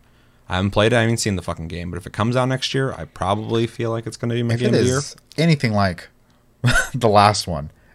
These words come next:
Speaker 2: it's gonna be hard to beat.
Speaker 1: Yeah, because if the last one came out in twenty twenty-one, it'd be my game of the year. <laughs> Um, Cyberpunk will probably make it in my top three by the time I can actually, uh,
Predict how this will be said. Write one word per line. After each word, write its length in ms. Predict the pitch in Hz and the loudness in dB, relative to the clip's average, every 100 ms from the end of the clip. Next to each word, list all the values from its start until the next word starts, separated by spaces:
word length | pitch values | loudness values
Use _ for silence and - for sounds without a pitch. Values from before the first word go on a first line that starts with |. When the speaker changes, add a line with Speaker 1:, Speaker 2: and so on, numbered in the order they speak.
| _ | _
Speaker 2:
it's 140 | 110 - | -8 -2
gonna 180 | 120 107 | 0 0
be 80 | 104 | 0
hard 240 | 101 90 | 0 0
to 60 | 76 | -2
beat. 200 | 71 - _ _ - - | -8 -12 _ _ -20 -6
Speaker 1:
Yeah, 280 | 98 73 101 - | -6 -6 -10 -10
because 220 | 98 104 | -4 -2
if 200 | 101 98 | -2 -4
the 120 | - 95 | -4 0
last 280 | 98 92 | 0 0
one 80 | 92 | -4
came 180 | 87 90 | -6 -6
out 200 | 85 78 | -6 -8
in 80 | 85 | -8
twenty 180 | 95 90 | -8 -6
twenty-one, 420 | 87 87 87 80 | -6 -6 -6 -8
it'd 80 | 87 | -8
be 80 | |
my 140 | 78 78 | -8 -8
game 180 | 87 82 | -8 -6
of 60 | |
the 60 | 80 | -6
year. 120 | 73 - - | -6 -6 0
<laughs> 260 | - - - | 0 4 4
Um, 640 | 110 110 98 87 82 107 - - - - - - - | 6 6 4 -2 -6 -10 -16 -20 -20 -20 -18 -14 -2
Cyberpunk 540 | 110 101 101 120 113 | 2 2 2 0 0
will 60 | - | 0
probably 200 | 110 104 | 2 2
make 160 | 104 - | 0 -2
it 40 | |
in 60 | 104 | -4
my 60 | |
top 220 | 101 104 - | 0 0 0
three 280 | 101 101 113 101 | -2 -4 -6 -6
by 240 | 98 92 | -2 0
the 80 | 95 | -2
time 380 | - 95 101 101 | -2 -2 0 -2
I 100 | 107 | -4
can 160 | - 98 | -4 -2
actually, 480 | 92 - 107 101 90 | -2 -2 -4 -4 -4
uh, 520 | 98 92 85 87 | -2 -2 -2 -4